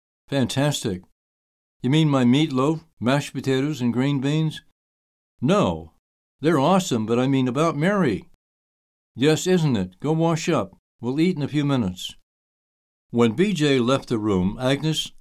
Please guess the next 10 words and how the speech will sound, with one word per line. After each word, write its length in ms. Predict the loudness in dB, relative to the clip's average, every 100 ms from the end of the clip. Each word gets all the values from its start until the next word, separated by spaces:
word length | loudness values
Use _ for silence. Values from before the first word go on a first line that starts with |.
| -8
had 200 | -6 -6
a 120 | -8 -14 _
flashback. 840 | 0 0 0 -4 -4 -4 -6 -16 -20 _ _ _ _ _ _
She 180 | -4 2
remembered 800 | 4 4 2 2 0 -2 -6 -8
the 100 | -6
day 500 | -2 0 2 0 -4 -12 _ _ _ _
of 160 | -6 -4
the 120 | -4
butterflies. 800 | -2 -2 -2 -4 -4 -8 -8 -16